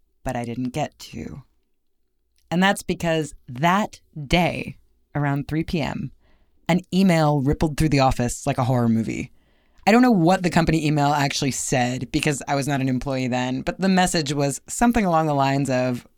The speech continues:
"Go home and don't come back." Suddenly, everyone was grabbing their jackets and racing towards the doors,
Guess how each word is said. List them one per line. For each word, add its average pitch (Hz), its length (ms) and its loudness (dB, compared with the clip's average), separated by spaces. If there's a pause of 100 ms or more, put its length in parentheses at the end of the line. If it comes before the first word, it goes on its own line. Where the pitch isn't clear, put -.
"Go 143 160 0
home 127 400 0 (540)
and 147 100 -2
don't 139 160 -2
come 127 140 -2
back." - 400 -4 (920)
Suddenly, 202 600 4 (100)
everyone 190 480 4
was 160 140 2
grabbing 170 480 4
their 165 100 6
jackets 151 460 2
and 139 280 0
racing 170 380 4
towards 156 260 0
the 151 60 -2
doors, 147 420 2